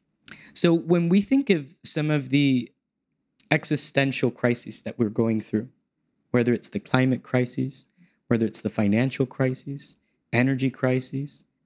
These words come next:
identity crisis, you know, all these things are quite challenging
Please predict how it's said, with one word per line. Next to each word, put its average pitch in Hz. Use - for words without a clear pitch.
identity 123
crisis, 131
you 151
know, 139
all 170
these 170
things 143
are 110
quite -
challenging 104